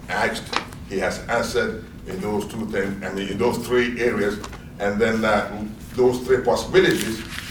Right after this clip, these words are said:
and you continue in your life in that kind of trust and thanksgiving.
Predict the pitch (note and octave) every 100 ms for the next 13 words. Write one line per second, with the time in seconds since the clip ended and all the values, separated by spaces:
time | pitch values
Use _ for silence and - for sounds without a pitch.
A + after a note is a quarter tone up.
0 | - - - G#2 A2 G#2+ G#2+ - - G2+
1 | G#2 G2+ G2 G2 - - - - - G2
2 | - C3+ A2+ G#2 G#2 - - - - -
3 | G2+ G2 G2+ G#2 G#2 G#2 - - G2 G2
4 | G2 - - - - - G#2+ G#2+ G#2 G2
5 | G#2 G#2 G#2+ A#2+ A#2 A#2+